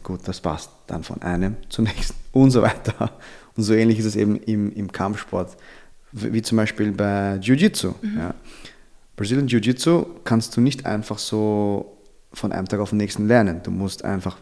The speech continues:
Speaker 1: wirklich jahrelang dran arbeiten,
Speaker 2: Ja.
Speaker 1: bis du irgendetwas verstehst. Dann fangst du an mit, keine Ahnung, Side Control. Boah, unendlich viele Positionen von Side Control. Keine Ahnung, ich weiß es nicht, aber
Speaker 2: Ja.
Speaker 1: es gibt Tausende.
Speaker 2: <laughs>
Speaker 1: Und, und so ähnlich ist es auch wieder mit dem Systematisieren.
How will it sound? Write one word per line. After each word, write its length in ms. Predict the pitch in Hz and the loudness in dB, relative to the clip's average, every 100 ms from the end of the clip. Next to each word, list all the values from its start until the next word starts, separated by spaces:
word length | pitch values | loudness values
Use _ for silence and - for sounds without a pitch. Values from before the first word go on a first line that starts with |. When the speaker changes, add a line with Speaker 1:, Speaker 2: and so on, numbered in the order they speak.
| - | -6
Speaker 1:
wirklich 540 | 107 104 - 95 - - - - - | -2 -2 0 -6 -6 -20 -20 -18 -8
jahrelang 560 | 92 98 107 107 107 | -2 0 2 2 0
dran 160 | 98 101 | 0 0
arbeiten, 440 | 90 95 95 - | 0 0 -2 -4
Speaker 2:
Ja. 40 | 107 | -4
Speaker 1:
bis 140 | 98 - | -4 -4
du 60 | |
irgendetwas 460 | - 107 107 - 101 | -2 -2 -2 -4 -8
verstehst. 440 | 95 - 107 135 - - - - - | -8 -2 -2 -2 -8 -20 -20 -18 -8
Dann 140 | 95 | -4
fangst 260 | - 107 - | -2 0 2
du 60 | |
an 80 | 107 | 2
mit, 140 | 107 - - - - - | 2 0 -12 -14 -18 -10
keine 200 | 90 98 | -4 0
Ahnung, 260 | 107 92 92 - - | 0 -2 -6 -18 -14
Side 260 | - - 110 | -4 2 2
Control. 440 | - 107 120 139 | 2 2 4 2
Boah, 400 | 135 - - - - _ - - _ - | 2 -8 -10 -14 -20 _ -20 -20 _ 4
unendlich 440 | 120 131 156 151 | 8 8 8 6
viele 160 | 160 147 | 6 8
Positionen 320 | 147 139 151 | 8 8 6
von 120 | 147 | 6
Side 200 | - 160 | 6 6
Control. 280 | 165 139 110 | 6 4 2
Keine 400 | - 127 180 185 | 4 6 8 8
Ahnung, 280 | 185 185 139 | 8 8 6
ich 120 | 143 | 8
weiß 180 | 185 160 | 8 8
es 140 | 135 | 6
nicht, 200 | 131 131 | 6 8
aber 120 | 120 | 8
Speaker 2:
Ja. 40 | 123 | 8
Speaker 1:
es 80 | 123 | 4
gibt 200 | 165 - | -2 4
Tausende. 500 | 175 143 135 127 135 | 6 8 8 8 8
Speaker 2:
<laughs> 1080 | 294 302 392 359 - 185 - - 185 - | 4 6 6 6 6 4 2 -4 -6 2
Speaker 1:
Und, 160 | 190 160 - - | 2 2 -4 0
und 140 | 147 | 2
so 100 | 131 | 6
ähnlich 220 | 135 151 | 8 8
ist 120 | 156 151 | 6 2
es 100 | 143 | 2
auch 140 | 135 | 4
wieder 120 | 139 | 4
mit 140 | 139 135 | 2 2
dem 120 | 139 | 0
Systematisieren. 800 | 135 127 131 123 113 107 110 90 | 2 0 2 2 2 4 2 2